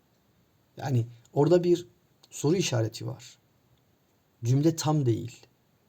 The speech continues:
Tamam, temel öğelerimiz bu ikisi olabilir. Fakat tümleyici dediğimiz, nesne dediğimiz raşiden onu cümleyi tamamladığı için manasal olarak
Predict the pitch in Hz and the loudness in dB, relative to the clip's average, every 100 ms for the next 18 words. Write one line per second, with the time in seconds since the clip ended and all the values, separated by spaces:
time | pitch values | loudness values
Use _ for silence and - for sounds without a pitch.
0 | _ _ _ _ _ _ _ _ _ _ | _ _ _ _ _ _ _ _ _ _
1 | _ _ _ _ 127 135 131 127 123 131 | _ _ _ _ 0 2 2 2 2 2
2 | 127 120 120 131 123 127 123 - 120 117 | 2 4 6 4 2 2 0 0 0 2
3 | 113 139 - - - 247 - _ _ _ | 0 -4 -6 -10 -6 -8 -8 _ _ _
4 | - - 127 135 143 147 165 131 120 117 | -10 0 2 2 0 0 2 4 4 2
5 | 110 - 123 123 - 143 120 135 196 - | -2 2 4 4 2 0 2 2 0 -2
6 | 127 123 175 143 127 196 254 _ _ _ | -2 0 0 0 2 2 -2 _ _ _
7 | _ _ _ 135 131 123 123 117 123 123 | _ _ _ -2 2 2 0 2 6 6
8 | 143 120 120 117 113 151 - 165 143 123 | 2 0 2 2 2 -2 -4 -4 0 2
9 | 117 120 113 120 - 120 117 104 120 - | 4 4 2 -2 -6 0 0 2 -2 -4